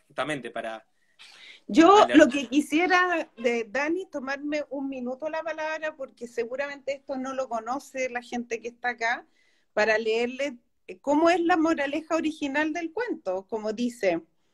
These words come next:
Speaker 2: Vemos aquí a los adolescentes,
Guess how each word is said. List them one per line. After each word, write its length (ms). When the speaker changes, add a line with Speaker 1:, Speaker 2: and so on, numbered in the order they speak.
Speaker 2:
Vemos 440
aquí 340
a 80
los 200
adolescentes, 1040